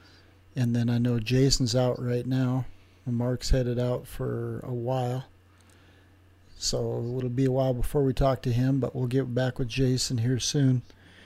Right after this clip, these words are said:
And then we've got several guests that I'm really looking forward to visiting with.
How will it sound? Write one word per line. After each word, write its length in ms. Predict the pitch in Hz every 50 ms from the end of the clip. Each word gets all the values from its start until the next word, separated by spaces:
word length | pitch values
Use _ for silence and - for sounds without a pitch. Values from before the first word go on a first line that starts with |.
| - - - - - - -
And 160 | 131 123 127
then 140 | 127 123 120
we've 200 | 123 123 120 113
got 280 | - 135 127 120 - -
several 400 | - - - 165 156 151 139 123
guests 500 | 110 104 - 135 135 135 127 - - -
that 120 | 143 127
I'm 140 | 123 120 123
really 220 | 127 131 127 131
looking 300 | 123 123 127 120 - 131
forward 420 | 117 - - 139 135 127 127 120 120
to 420 | - - - 139 135 127 127 127 123
visiting 500 | 120 127 131 120 127 123 131 123 123 123
with. 320 | 127 127 127 127 - -